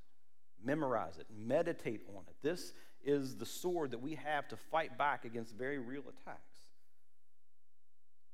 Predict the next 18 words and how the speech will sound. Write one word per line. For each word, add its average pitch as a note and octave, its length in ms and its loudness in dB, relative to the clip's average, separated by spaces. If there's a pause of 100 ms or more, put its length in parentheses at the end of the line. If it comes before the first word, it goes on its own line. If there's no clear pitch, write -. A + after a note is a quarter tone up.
The G#2+ 60 -8
spiritual D3 360 2
world A#2+ 300 6
is, G2+ 220 0 (800)
is A#2 120 -2
as A2 100 0
much C3 420 6
a C3 80 0
reality G#2+ 680 4 (760)
as A2+ 120 -4
the G#2+ 80 -6 (120)
physical C#3 400 2
world G#2+ 360 4
that G2+ 100 -2
we G#2 100 -4
see G2+ 240 -6
around E2 220 -6 (160)
us. - 160 -8